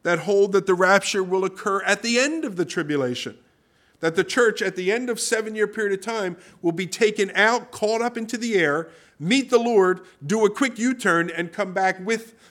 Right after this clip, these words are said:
the Lord. There are some that hold that particular view. And so there's enough, uh, obscurity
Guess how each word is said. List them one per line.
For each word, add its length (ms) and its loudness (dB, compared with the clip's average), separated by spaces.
the 160 -2
Lord. 440 -2
There 140 2
are 60 0
some 280 -2
that 120 0
hold 280 0
that 200 -4
particular 500 -4
view. 320 -2
And 120 -8
so 220 0
there's 200 4
enough, 760 0
uh, 360 4
obscurity 1120 -2